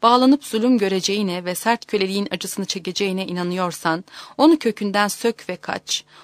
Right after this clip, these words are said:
Uzaklara uç. Bırak kentlerde binalar, onları inşa ettirenlerin üzerlerine çöksün. Hey dostum, Tanrı'nın geniş ve sonsuz toprakları üzerinde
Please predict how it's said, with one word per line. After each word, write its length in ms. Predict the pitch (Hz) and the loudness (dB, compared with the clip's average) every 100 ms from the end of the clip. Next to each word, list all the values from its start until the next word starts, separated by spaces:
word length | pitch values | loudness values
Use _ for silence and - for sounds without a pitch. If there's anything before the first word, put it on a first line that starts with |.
| _ | _
Uzaklara 560 | 226 226 247 247 240 226 | 2 4 4 2 -2 -2
uç. 420 | - - - - _ _ | -6 -8 -8 -8 _ _
Bırak 280 | 240 208 - | 2 2 2
kentlerde 600 | - 208 - 214 208 214 | 0 0 2 0 2 0
binalar, 560 | 196 196 196 190 220 - - - | 0 0 2 4 2 2 -10 -4
onları 320 | 214 220 220 | 0 2 0
inşa 440 | 233 190 190 233 226 | -2 -2 0 2 2
ettirenlerin 600 | 190 - 196 190 180 196 - | 0 -2 -2 0 -2 -6 -6
üzerlerine 560 | 180 175 175 175 175 | -2 0 0 -4 -6
çöksün. 520 | 170 165 - - 156 - _ _ _ _ | -8 -10 -10 -8 -8 -8 _ _ _ _
Hey 240 | 214 208 | -2 0
dostum, 460 | 180 180 - 170 170 - - _ | -2 -6 -6 -8 -8 -16 -20 _
Tanrı'nın 500 | 240 240 226 240 254 | 4 6 4 0 0
geniş 380 | 214 233 247 - | 2 2 2 -2
ve 60 | |
sonsuz 460 | 202 202 196 - 254 | -4 -4 -4 -4 -6
toprakları 600 | - 190 196 180 - 196 | -8 -4 0 0 -2 -4
üzerinde 540 | 190 165 170 170 196 | -4 -4 -4 -2 -4